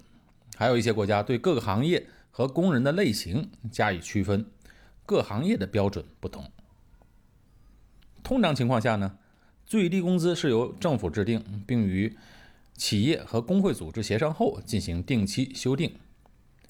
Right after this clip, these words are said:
哎，这是大多数国家的情况。但还有一些国家，而且都算是经济上比较发达、比较富裕的国家，并没有实行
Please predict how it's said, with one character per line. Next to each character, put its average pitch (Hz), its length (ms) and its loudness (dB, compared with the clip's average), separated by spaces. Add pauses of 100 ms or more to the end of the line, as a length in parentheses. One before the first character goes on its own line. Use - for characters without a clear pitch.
哎， 104 100 0
这 135 120 0
是 131 80 -2
大 160 240 0
多 104 120 -2
数 98 140 -4
国 87 160 0
家 95 100 2
的 90 80 -2
情 87 200 -8
况。 95 240 -4 (1040)
但 175 160 2
还 127 220 0
有 202 120 4
一 120 80 2
些 110 160 0
国 98 160 0
家， 104 360 0 (960)
而 156 120 2
且 135 120 2
都 151 140 2
算 160 160 0
是 135 80 0
经 190 180 2
济 170 80 2
上 147 140 0
比 110 100 0
较 104 120 0
发 208 240 0
达、 113 120 -2
比 110 120 -2
较 120 100 0
富 226 200 0
裕 120 60 2
的 98 60 0
国 92 140 2
家， 95 280 -2 (640)
并 185 240 4
没 101 160 2
有 135 140 2
实 104 220 -4
行 95 240 -2